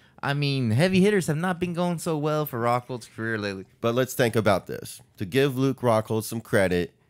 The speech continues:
Speaker 2: he was a champion until he got knocked out by Bisping. Then
Speaker 1: Bisping.
Speaker 2: by Bisping.
Speaker 1: Bisping.
Speaker 2: Hey, is
Speaker 1: Okay,
Speaker 2: that,
Speaker 1: let's go.
Speaker 2: is that supposed to mean
Speaker 1: Let's
Speaker 2: something?
Speaker 1: continue.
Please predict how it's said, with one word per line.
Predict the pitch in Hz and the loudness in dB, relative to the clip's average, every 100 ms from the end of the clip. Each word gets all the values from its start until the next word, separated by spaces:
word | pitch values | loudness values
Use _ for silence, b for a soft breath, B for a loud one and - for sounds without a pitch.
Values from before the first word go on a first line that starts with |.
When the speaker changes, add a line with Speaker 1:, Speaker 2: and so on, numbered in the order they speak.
| _ | _
Speaker 2:
he | - 123 | -6 -2
was | 107 113 113 | 2 2 2
a | 120 | -4
champion | - 104 92 90 87 | -2 0 0 -2 -2
until | 85 90 | -2 -2
he | 87 | 0
got | 87 | 0
knocked | 87 85 80 | 0 -2 0
out | 85 82 | -2 -2
by | 82 | -4
Bisping. | 80 76 64 60 57 - b b - | -4 -6 -8 -14 -14 -18 b b -14
Then | 92 117 175 123 82 | -2 2 4 2 -2
Speaker 1:
Bisping. | 90 101 95 85 _ _ _ _ - | -6 -8 -14 -16 _ _ _ _ -6
Speaker 2:
by | 85 | -4
Bisping. | 92 101 76 65 69 | 0 -2 -2 -8 -4
Speaker 1:
Bisping. | 110 95 90 - _ - - - | -4 -4 -10 -12 _ -20 -18 -6
Speaker 2:
Hey, | - 71 - | -6 -6 -8
is | 87 | -2
Speaker 1:
Okay, | 104 92 | -2 -2
Speaker 2:
that, | |
Speaker 1:
let's | 95 - | -4 -10
go. | 101 - | -16 -8
Speaker 2:
is | 104 | -4
that | 101 | -4
supposed | 127 113 | -2 -2
to | |
mean | 117 | 0
Speaker 1:
Let's | 135 | 0
Speaker 2:
something? | 156 151 151 | 0 0 -2
Speaker 1:
continue. | 143 135 | -8 -10